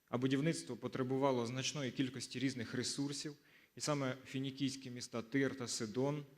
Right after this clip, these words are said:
відігравали важливу роль у забезпеченні цими ресурсами. Це повністю язичницька країна. Ці міста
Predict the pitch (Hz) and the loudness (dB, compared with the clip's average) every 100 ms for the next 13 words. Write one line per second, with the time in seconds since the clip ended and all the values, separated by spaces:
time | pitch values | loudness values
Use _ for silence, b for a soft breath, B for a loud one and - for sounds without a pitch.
0 | - 127 131 131 131 131 117 120 117 135 | -6 0 2 2 4 4 4 2 2 0
1 | 123 127 127 120 117 120 - 123 123 123 | 2 2 2 0 -2 -6 -2 -2 -2 -8
2 | 117 113 B B - 120 117 117 117 123 | -10 -12 B B -6 -4 -2 -2 -2 -4
3 | 117 120 110 107 _ _ B B B - | -6 -10 -12 -14 _ _ B B B -4
4 | 131 165 156 - 143 139 143 - 127 123 | 4 6 6 2 2 4 4 2 -2 -6
5 | 127 117 127 123 127 131 143 - B _ | -4 0 2 4 4 2 -2 -10 B _
6 | 165 160 139 - - 151 | 4 4 2 0 4 4